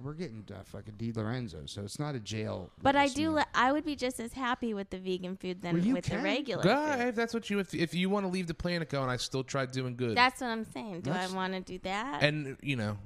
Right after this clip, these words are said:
Speaker 1: It's
Speaker 3: 'cause
Speaker 1: your
Speaker 3: let's put it this way. You're not gonna, like, have to deal with the repercussions of your stomach hurting and stuff, 'cause your last meal and you're, you're dying
Speaker 1: But
Speaker 3: soon.
Speaker 1: it's your list, so
Speaker 3: Yeah.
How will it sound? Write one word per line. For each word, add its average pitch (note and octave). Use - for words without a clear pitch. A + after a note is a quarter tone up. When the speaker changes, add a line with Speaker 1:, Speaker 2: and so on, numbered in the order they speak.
Speaker 1:
It's A#2+
Speaker 3:
'cause F3
Speaker 1:
your F#3+
Speaker 3:
let's G#3+
put A#3
it -
this -
way. A#2
You're D#3+
not F3
gonna, F#3
like, D3
have C#3+
to C#3+
deal C3+
with C3
the B2+
repercussions A#2+
of A#2
your G#2+
stomach G2
hurting G2+
and D#2
stuff, -
'cause G#2+
your B2+
last B2+
meal A2+
and G#2+
you're, G#2
you're G#2
dying F#2+
Speaker 1:
But D3
Speaker 3:
soon. D3
Speaker 1:
it's D#3
your D#3+
list, E3
so A2+
Speaker 3:
Yeah. F3+